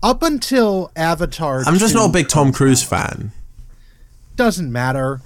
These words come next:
Speaker 2: I mean, I guess you have, you have to separate
Speaker 1: It's,
Speaker 2: art
Speaker 1: it's
Speaker 2: from
Speaker 1: barely,
Speaker 2: artists.
Speaker 1: it's barely, like, Tom Cruise is playing Tom Cruise, but the thing you have to remember is that Tom Cruise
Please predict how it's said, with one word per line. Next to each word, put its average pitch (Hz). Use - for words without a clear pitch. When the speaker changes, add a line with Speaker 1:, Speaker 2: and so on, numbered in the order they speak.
Speaker 2:
I 165
mean, 185
I 196
guess 151
you 147
have, 156
you 165
have 175
to 147
separate 127
Speaker 1:
It's, 110
Speaker 2:
art 101
Speaker 1:
it's 226
Speaker 2:
from 101
Speaker 1:
barely, 247
Speaker 2:
artists. 208
Speaker 1:
it's 220
barely, 196
like, 175
Tom 226
Cruise 202
is 175
playing 170
Tom 170
Cruise, 165
but 147
the 147
thing 185
you 180
have 170
to 165
remember 156
is 147
that 135
Tom 156
Cruise 156